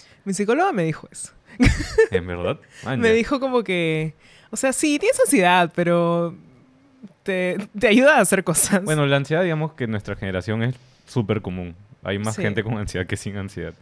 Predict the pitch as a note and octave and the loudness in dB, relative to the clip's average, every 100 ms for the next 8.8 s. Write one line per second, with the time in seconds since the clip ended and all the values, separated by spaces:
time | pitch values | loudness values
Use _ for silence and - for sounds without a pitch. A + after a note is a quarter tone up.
0 | _ G3 F#3 F3+ E3+ F3 F3+ G3 G3+ A3 | _ -10 -6 -6 -6 -4 -4 -4 -4 -4
1 | G3+ F#3+ E3+ - - - - - - F#2 | -4 -4 -6 -10 -12 -16 -20 -20 -14 -12
2 | D#2+ D#2+ - - G#2 G2 G2+ G#2+ A#2 F2+ | -12 -18 -14 -6 -4 -4 -6 -8 -8 -10
3 | - G2 F2+ F2+ D#2+ - - - _ _ | -10 -10 -8 -8 -8 -12 -20 -20 _ _
4 | _ - A3 - D4 B3 F3 D#3 F#3+ G#3+ | _ -12 -10 -6 -2 0 0 -2 -6 -10
5 | - G3 D#3 C#3+ D3 D3+ - - - G#2+ | -10 -6 -6 -6 -8 -10 -12 -20 -10 -8
6 | F#2+ E2+ - - A2 G#2+ B2 A#2 B2 G#2+ | -8 -10 -12 -4 -2 -2 -4 -4 -2 0
7 | G2+ G2+ A2 G#2+ F#2+ E2+ - - G2 F2 | -2 -2 -2 0 0 -2 -6 -10 -6 -6
8 | G2+ F#2 F#2+ - F2 F2 D2+ | -6 -6 -4 -8 -10 -10 -12